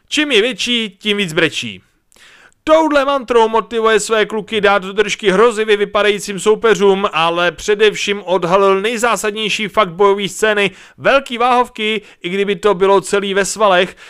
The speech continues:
se rychleji zadýchávají, rychleji vyprodukují větší množství laktátu, rychleji změknou.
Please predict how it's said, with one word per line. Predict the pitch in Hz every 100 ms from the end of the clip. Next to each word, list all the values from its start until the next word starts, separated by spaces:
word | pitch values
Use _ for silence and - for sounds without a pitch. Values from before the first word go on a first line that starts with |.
| -
se | - 302 196 -
rychleji | 180 254 - 233 220
zadýchávají, | 175 262 226 190 214 202 202 196 180
rychleji | 196 202 208 214
vyprodukují | 196 190 202 196 180 185 170
větší | 165 262 226 - 220
množství | 214 202 - 208
laktátu, | 214 - 208 190 180 180
rychleji | 170 170 170
změknou. | 139 135 143 147 170 190 196 202 127